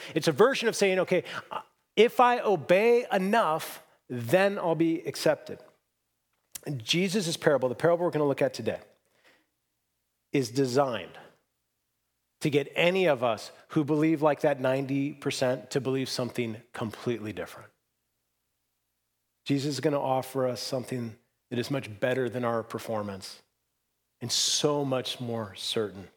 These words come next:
than our performance. If you're able to stand for the reading of God's word, would you stand with me? Luke chapter eighteen, verses nine through seventeen.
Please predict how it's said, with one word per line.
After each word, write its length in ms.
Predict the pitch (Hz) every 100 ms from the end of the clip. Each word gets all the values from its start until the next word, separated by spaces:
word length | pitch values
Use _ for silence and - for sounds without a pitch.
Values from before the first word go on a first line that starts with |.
| _ _ _
than 100 | 120
our 160 | 117 107
performance. 540 | 110 - 107 98 -
If 100 | 123
you're 80 | 151
able 140 | 147
to 60 | 147
stand 360 | - 143 131 123
for 100 | 120
the 80 |
reading 240 | 117 123 117
of 140 | 104
God's 280 | 117 113 -
word, 220 | 117 104
would 120 | 117
you 80 | 120
stand 340 | - 127 120 98
with 280 | 98 -
me? 200 | 101 95 95 - - - - - - - - _ - - - _ _ _ _ _ _ _ _ _ _ _ _ _ _ _ _ _ _ _ _ _ _ _ - - - -
Luke 220 | 151 160 156 -
chapter 420 | - 139 - 147
eighteen, 520 | 147 135 135 131 127
verses 540 | 127 123 131 120 107 - - _ - - _ _ _ - - - - _ _ _ -
nine 320 | 135 143 147
through 180 | - 147
seventeen. 1040 | - 147 127 123 - - 135 123 117 113